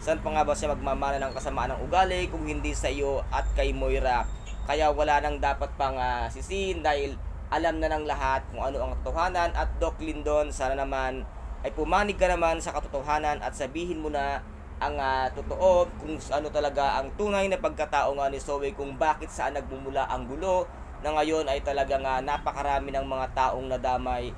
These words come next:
Lalong-lalo na si Don Pepe na wala namang kalam-alam at nalang ang pagkakamali lang naman dito ni Don Pepe ay nadiskubre niya at nalaman niya ang katotohanan sa pagkatao nga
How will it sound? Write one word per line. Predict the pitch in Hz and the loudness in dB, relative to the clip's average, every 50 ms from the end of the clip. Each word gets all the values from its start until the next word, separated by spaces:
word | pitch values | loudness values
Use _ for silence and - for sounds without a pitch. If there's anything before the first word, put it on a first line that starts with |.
| - - - - | -10 -10 -4 0
Lalong-lalo | 131 156 175 175 175 170 165 160 165 | 2 4 4 4 4 4 4 4 4
na | 156 156 156 | 4 2 2
si | 151 147 147 151 | 2 0 0 -2
Don | 147 147 139 | -2 -2 0
Pepe | - 143 139 139 - 139 | 2 2 2 2 0 -2
na | 139 135 | -2 -2
wala | 131 131 135 135 135 | 0 0 0 0 0
namang | 131 131 127 - | 0 -2 -2 -2
kalam-alam | - 127 127 131 120 110 127 151 170 170 165 - | -2 0 0 0 0 -2 0 2 2 2 2 0
at | 131 139 - - | -4 -6 -4 -2
nalang | 147 139 139 139 139 135 135 127 110 - - - - - - - | -2 0 -2 -2 -4 -4 -6 -8 -10 -10 -12 -12 -12 -10 -10 -8
ang | - - 165 180 - | -2 -2 -2 0 0
pagkakamali | 185 170 - 170 165 165 165 165 160 160 160 | 0 0 0 0 0 2 2 2 2 2 0
lang | 160 156 156 156 | 0 0 0 0
naman | 156 151 151 | 0 -2 -2
dito | 147 156 151 156 151 | -2 -4 -4 -2 -2
ni | 151 | -2
Don | 143 143 139 139 - | -2 -2 -4 -2 -2
Pepe | - 147 147 147 147 147 143 135 | 0 0 0 0 0 0 0 2
ay | 107 135 143 | 0 0 -2
nadiskubre | 156 156 - - - - - - - 147 | -2 -4 -4 -4 -6 -4 -4 -4 -2 -2
niya | 139 156 180 180 170 165 151 151 | -2 0 2 2 2 2 2 0
at | - | 0
nalaman | - 139 139 139 139 135 135 135 | 0 0 0 0 0 0 0 0
niya | 139 139 - 131 | 0 0 2 2
ang | 131 | 2
katotohanan | 127 127 131 127 - 127 - 175 185 196 196 190 185 185 185 180 | 2 2 0 0 0 0 2 4 4 4 4 4 4 4 4 2
sa | 175 170 165 | 0 -2 -2
pagkatao | - - 147 139 - 143 139 - 139 135 127 127 135 | 0 0 0 0 0 -2 -2 0 2 2 2 2 2
nga | 131 135 131 | 2 2 0